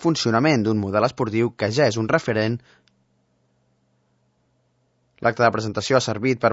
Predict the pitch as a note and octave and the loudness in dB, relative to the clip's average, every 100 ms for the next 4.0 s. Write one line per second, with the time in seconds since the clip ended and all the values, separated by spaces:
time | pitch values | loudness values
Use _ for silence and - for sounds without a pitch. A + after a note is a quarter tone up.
0 | G2+ A2 G#2+ G#2+ A2 G#2 G#2+ G#2+ G#2+ G#2 | 0 -2 0 2 0 0 -2 0 0 0
1 | A2 A2 G#2+ G#2+ A2 G#2+ A2 A2 A2+ C3 | 2 0 0 0 0 0 0 -2 0 0
2 | G#2+ - A#2 B2 _ _ _ _ _ _ | 0 2 0 0 _ _ _ _ _ _
3 | _ _ _ _ _ _ _ _ _ | _ _ _ _ _ _ _ _ _